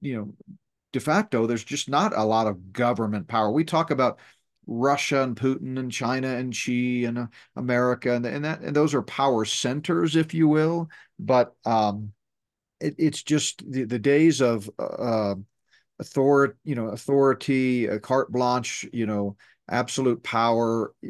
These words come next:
at the hands of the governments, uh, are, you know,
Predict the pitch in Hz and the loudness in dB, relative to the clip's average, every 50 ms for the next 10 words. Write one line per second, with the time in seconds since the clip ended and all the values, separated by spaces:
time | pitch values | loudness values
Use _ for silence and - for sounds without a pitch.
0 | - - - 120 117 - - 139 107 117 117 113 113 110 101 110 104 101 85 - | -8 -6 -2 -4 -4 -2 -2 -4 -2 -2 -2 -2 -4 -4 -4 -4 -4 -4 -4 -8
1 | - - 101 98 92 92 - 120 120 135 127 127 117 107 98 98 98 98 98 98 | -8 -8 -8 -8 -8 -6 -2 0 0 2 2 0 -2 -2 -2 -2 -2 -2 -4 -6
2 | - - - - - _ _ _ _ _ _ _ - - 110 107 101 101 98 - | -8 -8 -10 -10 -12 _ _ _ _ _ _ _ -8 -4 -2 -2 0 -2 -2 -2
3 | - - 113 110 107 107 104 101 98 _ _ _ _ _ _ - - 156 120 107 | -2 -2 0 0 2 2 0 0 -2 _ _ _ _ _ _ -6 -6 -4 -2 -2
4 | 101 104 101 | -4 -4 -6